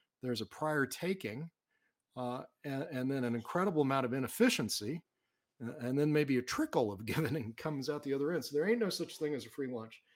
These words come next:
So I'm having this conversation about that, August nineteen seventy-seven, and, uh, my friend says, "You know, there's a political party that has Tan Stoffel as their flag." I said, "Well, that's it. I'm a member.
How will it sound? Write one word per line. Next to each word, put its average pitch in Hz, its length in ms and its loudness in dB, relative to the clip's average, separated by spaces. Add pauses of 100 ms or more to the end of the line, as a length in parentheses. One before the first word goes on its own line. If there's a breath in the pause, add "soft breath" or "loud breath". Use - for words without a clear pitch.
(240 soft breath)
So 156 140 -8
I'm 156 80 0
having 202 180 4
this 160 120 2
conversation 165 720 0
about 120 360 -6
that, 123 260 -6 (1500)
August 156 400 2
nineteen 151 320 -2
seventy-seven, 131 920 -2 (120)
and, 117 440 -6
uh, 113 240 -6
my 117 120 -8
friend 156 320 2
says, 131 300 -2
"You 147 60 -2
know, 147 120 4
there's 131 200 2
a - 180 -8
political 202 400 6
party 135 600 0 (340)
that 127 100 -10
has 139 460 -4 (140)
Tan 180 260 0
Stoffel 185 760 -4 (680)
as 151 300 2
their 147 220 8
flag." 185 640 2 (520)
I 135 40 -8
said, 160 140 0
"Well, 165 40 2
that's 165 220 2
it. 151 80 6
I'm 135 140 0
a 127 40 -4
member. 123 320 2